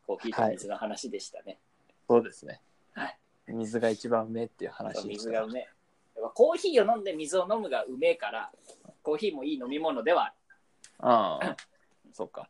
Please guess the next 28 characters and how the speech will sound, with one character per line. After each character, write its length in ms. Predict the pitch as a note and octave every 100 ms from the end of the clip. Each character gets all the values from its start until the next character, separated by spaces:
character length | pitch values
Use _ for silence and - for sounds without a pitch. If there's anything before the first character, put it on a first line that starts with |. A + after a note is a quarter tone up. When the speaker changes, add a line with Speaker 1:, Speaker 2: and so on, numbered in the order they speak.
| _
Speaker 2:
酒 280 | - E3+ B3
飲 140 | C4+
ん 40 | B3+
だ 80 | C#3+
後 160 | -
も 100 | A#2+
う 40 | A#2
ま 100 | B2+
い 40 |
し 120 | -
ね、 80 | A2
水 200 | G#2+ G#2+
は。 40 |
Speaker 1:
酒 140 | - A#3
の、 100 | A3
そ 180 | F3 D3+
う、 80 |
う 40 | F#3
め 120 | F#3
え、 100 | F3+
そ 140 | C#3+ A#2+
う、 80 | -
う 80 | D3
め 100 | D3
え 60 |
か 120 | -
ら。 80 | -
<laughs> 640 | C#3 - - - - D#3